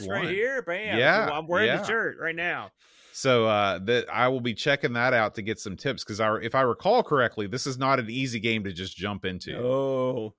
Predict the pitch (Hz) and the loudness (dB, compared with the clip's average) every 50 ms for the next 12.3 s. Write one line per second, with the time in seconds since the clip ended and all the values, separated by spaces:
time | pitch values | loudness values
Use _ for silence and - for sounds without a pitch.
0 | _ 110 104 110 120 131 123 - 165 156 120 110 - _ _ _ - - - - | _ -10 -6 -4 -4 -4 -2 -4 -4 -4 -6 -10 -12 _ _ _ -20 -20 -20 -20
1 | - - _ _ - 135 147 143 143 147 151 156 - 190 151 - - - _ _ | -20 -20 _ _ -4 -2 0 2 2 2 2 2 2 2 0 -4 -8 -12 _ _
2 | _ _ _ - - 127 123 120 139 165 165 175 147 143 123 139 151 160 151 156 | _ _ _ -12 -6 -2 0 2 2 2 2 0 -2 2 2 2 0 2 0 -2
3 | 151 143 135 117 135 139 - - - 160 156 156 160 170 170 156 - - 110 110 | -2 -2 -2 -2 -2 -4 -4 -4 -2 0 2 2 2 2 0 -2 -4 -4 -2 0
4 | 110 107 104 95 104 98 95 95 95 95 101 101 95 90 - - 98 98 - - | 0 0 0 2 2 2 4 4 2 2 0 -2 -4 -8 -10 -10 -12 -12 -8 -4
5 | 131 135 139 139 139 131 123 117 - - - 135 139 147 147 165 170 151 127 113 | 0 0 2 2 2 0 -2 -4 -4 -4 -4 -2 0 2 2 2 0 0 -2 -4
6 | 107 101 98 98 113 107 113 113 - - 123 - - - 196 208 196 143 139 131 | -4 -4 -4 -2 0 0 0 0 0 -2 -4 -4 4 6 6 6 6 2 -2 -2
7 | 160 160 147 139 131 123 - 135 123 120 117 110 104 98 87 92 92 87 82 85 | -2 0 0 -2 -2 -2 -2 -4 -2 -2 -2 -4 -4 -2 -2 -2 -2 -2 -4 -6
8 | - - 113 143 175 196 165 107 85 80 - - - 87 92 87 110 139 175 160 | -8 -2 2 4 4 4 4 0 -2 -4 -10 -12 -10 -10 -4 2 4 6 6 6
9 | 147 101 76 62 - - _ _ _ - 143 160 - 143 123 135 147 - 202 202 | 4 0 -2 -8 -12 -16 _ _ _ -8 -8 -6 -6 -6 -4 -2 0 2 4 4
10 | 190 180 170 147 147 131 151 165 170 131 110 147 135 127 - 139 131 135 131 131 | 4 2 0 0 -2 -2 0 -2 -2 0 0 0 -2 0 0 -2 -2 -2 -2 -4
11 | 131 127 127 - - _ _ 180 - 107 - - 214 214 220 208 190 160 170 170 | -6 -6 -10 -14 -18 _ _ -4 -4 -4 -2 0 2 4 4 4 4 4 2 0
12 | 185 156 - 175 160 160 | -2 -4 -2 0 0 0